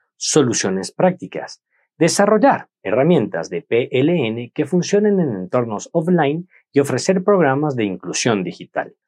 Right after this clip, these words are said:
Responsabilidad y rendición de cuentas. Debe haber responsabilidad clara sobre los resultados generados por sistemas de P L N en la educación. Riesgo ético.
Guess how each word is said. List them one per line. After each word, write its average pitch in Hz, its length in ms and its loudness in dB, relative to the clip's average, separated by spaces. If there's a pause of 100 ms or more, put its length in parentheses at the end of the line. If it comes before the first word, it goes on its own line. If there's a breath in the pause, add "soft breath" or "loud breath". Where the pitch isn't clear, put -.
Responsabilidad 147 1000 0
y 151 120 0
rendición 107 500 0
de 95 120 0
cuentas. - 540 -10 (640 soft breath)
Debe 208 220 4
haber 196 220 2
responsabilidad 107 840 -2
clara 175 320 0
sobre 110 300 -2
los 98 100 -4
resultados 147 680 -4
generados 135 540 -2
por - 200 -6
sistemas 147 480 -4
de 104 100 -4
P 131 300 -2
L 135 380 -2
N 135 280 -6
en 107 160 -4
la 90 80 -4
educación. - 540 -4 (640)
Riesgo 113 340 2
ético. - 500 -4